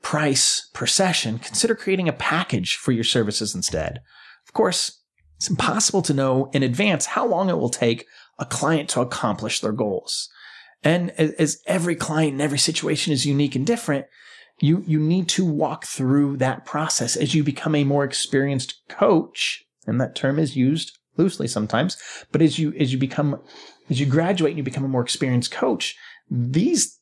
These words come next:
these conversations will become much easier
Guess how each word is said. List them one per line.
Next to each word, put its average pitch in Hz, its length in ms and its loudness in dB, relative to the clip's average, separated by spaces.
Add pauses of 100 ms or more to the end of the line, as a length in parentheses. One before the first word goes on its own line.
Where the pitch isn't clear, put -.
these 165 320 0
conversations 143 1400 0
will 131 120 0
become 127 300 -6
much 170 540 -2
easier 120 580 0